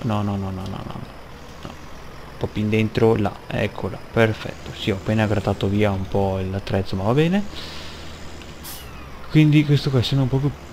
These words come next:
no, anzi, in teoria è uguale, perché a vedere la grandezza mi pare un pochettino più, cioè leggermente più grande. Un attimo che, no, qua, ho sbagliato.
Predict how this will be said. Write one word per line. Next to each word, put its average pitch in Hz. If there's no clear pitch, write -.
no, 104
anzi, 101
in 98
teoria 156
è 98
uguale, 101
perché 104
a 113
vedere 131
la 131
grandezza 113
mi 104
pare 110
un 104
pochettino 110
più, 101
cioè 98
leggermente 107
più -
grande. 95
Un 101
attimo 107
che, -
no, 92
qua, -
ho -
sbagliato. -